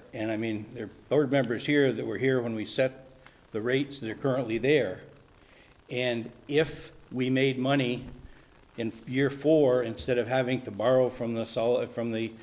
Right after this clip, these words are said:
from the reserve, so be it. It just went longer before we, we had to increase the M S W costs at the drop-off centers. And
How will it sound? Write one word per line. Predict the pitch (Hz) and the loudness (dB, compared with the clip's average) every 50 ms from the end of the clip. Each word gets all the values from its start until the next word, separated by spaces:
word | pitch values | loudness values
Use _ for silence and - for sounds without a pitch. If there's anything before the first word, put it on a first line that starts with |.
| - - - | -20 -20 -10
from | - - 127 123 | -4 -2 -2 0
the | 123 120 | 0 -2
reserve, | 113 110 107 104 131 151 160 156 139 135 139 - - - - | -2 -4 -2 0 2 4 4 4 4 2 -2 -6 -12 -16 -12
so | - - - 139 127 | -6 -2 0 0 2
be | 120 131 147 156 147 | 2 2 4 4 4
it. | 135 127 120 | 4 2 -2
It | 110 107 | -6 -6
just | 110 127 131 127 - - | -4 -4 -4 -4 -4 -4
went | 127 131 135 135 - | -2 -2 -2 -2 -4
longer | 123 113 120 131 139 127 131 127 | -4 -2 0 0 2 2 2 0
before | 120 117 113 110 - - 131 131 123 123 | 0 -2 -4 -6 -2 0 2 2 2 2
we, | 120 117 120 131 131 127 - - - - - - - - | 0 0 0 0 0 -2 -4 -10 -18 -20 -20 -20 -14 -8
we | 120 120 127 123 127 131 127 123 - - - - - - - - _ _ - - | -6 -4 -2 0 0 0 0 -2 -6 -14 -18 -20 -20 -20 -20 -20 _ _ -16 -8
had | - - 135 131 131 120 | -4 -2 0 0 0 0
to | 123 143 | -2 -2
increase | - 127 139 139 139 - 135 131 135 135 - - | -2 -2 -2 -2 -2 0 0 0 0 0 -4 -6
the | - - 127 127 123 135 131 | -4 -2 0 0 0 0 -2
M | 139 131 131 | -2 -2 0
S | 123 123 123 - | -2 -2 -2 0
W | - 135 139 147 143 131 123 | 0 2 2 2 2 2 0
costs | - - - 110 110 117 117 - - - - - | 0 -2 -4 -4 -2 -4 -6 -8 -12 -14 -10 -6
at | 113 110 113 135 - - - - - - - - | -4 -4 -4 -4 -8 -14 -20 -20 -20 -20 -14 -10
the | - 120 | -6 -2
drop-off | 117 151 156 156 147 135 107 - | 0 2 2 2 0 -4 -4 -4
centers. | - - 104 95 95 - - - - - _ _ - _ _ _ _ _ _ _ _ _ _ _ _ _ _ _ _ - - - - - - - - - | -6 -10 -10 -10 -12 -14 -18 -20 -20 -20 _ _ -20 _ _ _ _ _ _ _ _ _ _ _ _ _ _ _ _ -20 -20 -20 -20 -20 -20 -20 -10 -6
And | 120 113 120 117 113 107 104 | -4 -2 -2 -2 -2 -4 -6